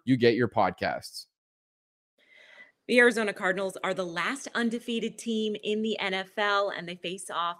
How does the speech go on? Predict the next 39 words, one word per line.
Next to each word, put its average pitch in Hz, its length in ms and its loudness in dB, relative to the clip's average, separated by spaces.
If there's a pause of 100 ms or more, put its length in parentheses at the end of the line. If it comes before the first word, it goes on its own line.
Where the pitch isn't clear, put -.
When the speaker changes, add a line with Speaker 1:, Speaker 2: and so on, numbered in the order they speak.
Speaker 2:
against 165 400 -10
one 165 140 -12
of 160 140 -10
the 160 80 -10
most 151 400 -6
<laughs> - 0 -
dysfunctional 202 800 0
organizations 165 1000 -4
in 160 180 -8
the 151 100 -4
league, 151 320 -2 (300)
in 170 100 -8
the 170 60 -6
Houston 160 400 -6
Texans, 151 520 -4 (120)
on 143 200 -4
Sunday. 156 680 0 (280)
DeAndre 160 360 0
Hopkins 180 560 0
is 139 160 -8
definitely 202 500 -2
gonna 185 220 -4
want 170 260 -2
revenge 165 420 -2
in 165 80 -10
this 170 200 -8
one, 160 160 -4
and 156 120 -4
he 151 140 -8
will 147 140 -4
most 147 320 -4
likely 151 460 -6
get 151 180 -2
it, 165 200 -2
as 151 140 -4
it - 220 -6
will 160 220 -4
get 185 360 -6
ugly 208 480 0